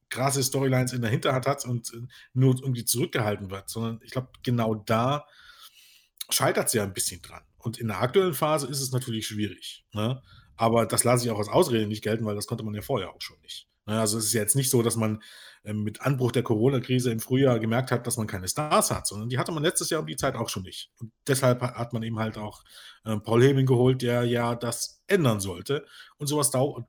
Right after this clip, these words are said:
braucht ab-, eben aber viel Zeit, die er nicht bekommen hat und wo dann tatsächlich auch die Corona-Krise eben halt dann wahrscheinlich dann durchaus ab Frühjahr noch mal dazwischen gefunkt ist.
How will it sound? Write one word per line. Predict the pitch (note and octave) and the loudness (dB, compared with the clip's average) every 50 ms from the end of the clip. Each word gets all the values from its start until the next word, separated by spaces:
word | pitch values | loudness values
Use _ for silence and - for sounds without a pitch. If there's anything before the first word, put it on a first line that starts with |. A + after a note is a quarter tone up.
| _ _ | _ _
braucht | - G#2+ C#3+ A#3 - - - | -4 0 0 0 0 0 -2
ab-, | C3+ C3+ C3+ C3 - | -2 -2 0 -2 -2
eben | - C3+ C3+ C#3 C3 | -4 -4 -2 -2 -4
aber | - A#2+ A#2+ B2 A#2 A#2+ | -6 -6 -6 -6 -6 -6
viel | - - B2+ B2 B2 | -6 -2 -2 0 0
Zeit, | - - - G2 F2+ F2 - - - _ _ - | 0 0 0 -2 -4 -8 -12 -20 -20 _ _ -12
die | A#2 A#2 A#2+ | -6 -4 -2
er | A#2+ B2 B2 B2+ - _ _ _ _ _ - _ _ _ | -2 -2 -4 -4 -8 _ _ _ _ _ -20 _ _ _
nicht | - C3 B2+ C3 | 0 0 0 0
bekommen | - B2 - D#3+ F#3 G3+ F#3 | -2 2 4 4 4 4 2
hat | E3 F3+ F#3 F3+ - - _ | 0 0 0 0 -4 -6 _
und | D3 C#3 C3 B2+ - _ _ | -4 -4 -4 -4 -10 _ _
wo | B2+ C3 C3+ | -2 -2 0
dann | C3+ C3 B2 | 0 0 -2
tatsächlich | B2 C3+ B2+ B2+ B2 G2 | -2 -2 -4 -4 -6 -6
auch | A#2 A2 | -8 -6
die | - A#2+ | -6 -2
Corona-Krise | - A#2+ G#2+ A#2 A#2 A#2 A2 - - A2+ G#2 G#2 F#2+ | -2 0 0 2 0 -2 -4 -4 -6 -6 -6 -6 -10
eben | G#2+ G#2 | -10 -10
halt | G#2 G2+ - | -10 -12 -12
dann | G2+ G2 | -14 -16
wahrscheinlich | G2+ - - G2 G2 F#2+ - | -14 -14 -14 -14 -16 -18 -20
dann | - F#2 F#2 _ | -20 -20 -20 _
durchaus | G#2 G2+ F#2+ F#2 G2 G2+ - - - _ _ _ _ _ _ _ _ _ _ _ _ _ _ - | -18 -16 -16 -14 -12 -10 -10 -10 -10 _ _ _ _ _ _ _ _ _ _ _ _ _ _ -12
ab | A2 - - | -12 -12 -12
Frühjahr | - - A#2 A2 A2 G#2+ G2+ | -12 -6 -2 0 0 0 -2
noch | G2 G2 F2+ | -4 -6 -8
mal | G#2 F#2+ F#2+ | -8 -8 -8
dazwischen | F#2 F#2+ - - - F#2+ F#2 E2+ | -8 -8 -10 -10 -10 -10 -12 -14
gefunkt | D#2 - - - _ - | -16 -20 -20 -20 _ -20
ist. | _ - - - | _ -16 -16 -16